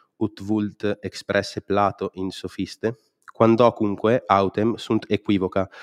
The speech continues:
ut cum album dicitur de albo in voce et albo in corpore, et sic patet quod non condividitur illis.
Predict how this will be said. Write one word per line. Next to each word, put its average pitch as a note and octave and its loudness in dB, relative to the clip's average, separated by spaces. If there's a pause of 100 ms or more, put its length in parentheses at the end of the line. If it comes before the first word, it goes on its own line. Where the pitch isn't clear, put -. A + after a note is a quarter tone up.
(280)
ut A#2+ 0
cum G#2 0
album G#2 0
dicitur G#2 -4
de G#2 -2
albo G#2 0
in G2 -2
voce G#2+ -2 (180)
et - -8
albo G2+ 0
in G2+ 0
corpore, F#2 -6 (400)
et G#2 0
sic - -2 (140)
patet G2+ 2
quod G2 0
non A2 2
condividitur G#2+ -2
illis. F2+ -4